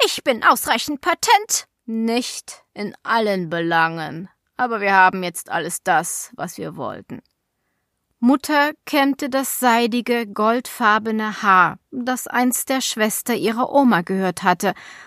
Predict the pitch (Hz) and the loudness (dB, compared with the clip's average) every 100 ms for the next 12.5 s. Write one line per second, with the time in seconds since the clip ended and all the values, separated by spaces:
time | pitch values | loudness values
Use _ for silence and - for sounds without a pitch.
0 | - - 190 - - 220 269 - - 262 | -16 -6 -6 -6 0 2 2 -4 -2 0
1 | 214 196 202 202 196 - 214 247 - 277 | 2 2 2 2 -2 -2 -2 -2 -2 0
2 | 262 254 240 202 196 196 - 185 190 214 | 4 4 2 0 0 0 -2 -2 0 0
3 | - 180 165 170 170 _ _ _ _ _ | 2 2 2 -2 -4 _ _ _ _ _
4 | 220 202 190 175 185 233 - _ - 233 | -2 2 2 2 2 -2 -8 _ -2 2
5 | 226 180 165 - 175 160 160 - 202 _ | 2 0 -4 -6 -6 -6 -8 -12 -12 _
6 | _ _ _ _ _ _ _ _ - - | _ _ _ _ _ _ _ _ -18 -14
7 | - 302 320 - - 349 - 320 370 359 | -4 -2 0 0 0 0 0 -2 -4 -6
8 | 403 330 359 440 403 415 - - 392 508 | -2 0 -2 -2 0 0 0 2 2 2
9 | - 508 480 494 453 415 381 254 262 285 | -2 -2 0 2 4 6 4 4 -2 0
10 | 311 294 285 311 339 - - 415 - 427 | 2 2 2 -2 -4 -8 -8 -8 -6 -8
11 | - - - 254 - 277 - - - - | -8 -10 -12 -12 -8 -8 -4 -6 -6 -16
12 | 339 - - - - | -14 -8 0 0 0